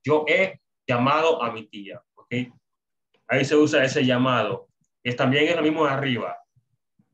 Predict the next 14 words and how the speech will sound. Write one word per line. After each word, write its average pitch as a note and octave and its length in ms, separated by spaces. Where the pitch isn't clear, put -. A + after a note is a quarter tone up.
Observe. D3+ 600
Mismo D3 220
de D3+ 80
arriba, A2+ 440
¿ok? G#2 160
No - 800
hay A#2 40
diferencia. B2 720
La, B2 260
la, C3 260
la A#2+ 400
de B2 280
S F#3 380
form G#3 540